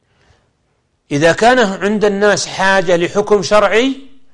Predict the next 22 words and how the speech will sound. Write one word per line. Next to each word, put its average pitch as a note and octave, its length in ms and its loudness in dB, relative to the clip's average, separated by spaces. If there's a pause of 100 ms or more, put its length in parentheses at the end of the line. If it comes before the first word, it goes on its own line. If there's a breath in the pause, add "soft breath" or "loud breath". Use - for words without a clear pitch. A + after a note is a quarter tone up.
(140)
فلا F3 280 -4
يصح E3 300 -10
أن C3 120 -10
يتأخر G#2+ 540 -10
البيان، E2+ 380 -12
لا G#2+ 140 -4
بد B2 220 -6
من G2+ 140 -14
توضيحه. E2+ 500 -16 (680 soft breath)
ولذلك D#3+ 520 -2
قلنا: F#3 720 -2 (200 soft breath)
"إقرار D3+ 380 0
النبي D3+ 280 -6
صلى C#3 180 -6
الله E3 320 0
عليه D3+ 240 0
وسلم D#3 420 -4
حجة"، A#2+ 420 -6 (800)
لأنه A#2+ 400 -6
لو F3 140 4
لم F#3+ 200 2
يكن C#3 460 -2